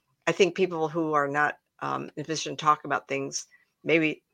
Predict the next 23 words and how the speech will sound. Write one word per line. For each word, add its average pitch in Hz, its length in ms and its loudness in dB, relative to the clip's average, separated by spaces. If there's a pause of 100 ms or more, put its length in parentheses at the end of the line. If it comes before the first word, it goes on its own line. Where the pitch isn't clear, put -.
(320)
celebrities 151 420 0
shouldn't 196 280 0
be 127 100 -4
political. - 640 -10 (340)
Maybe 160 580 0
I 151 100 4
can't - 400 -6
talk 180 260 -2
about - 220 -2
U 139 120 0
F 127 160 -6
Os, 120 200 -4
but 139 140 0
I've 139 180 2
had 160 200 -2
experience. 135 640 -4 (460)
My 151 80 -4
husband 190 400 -2
has 131 140 -10
had - 140 -8
a - 40 -10
couple - 340 -12
too. - 300 -4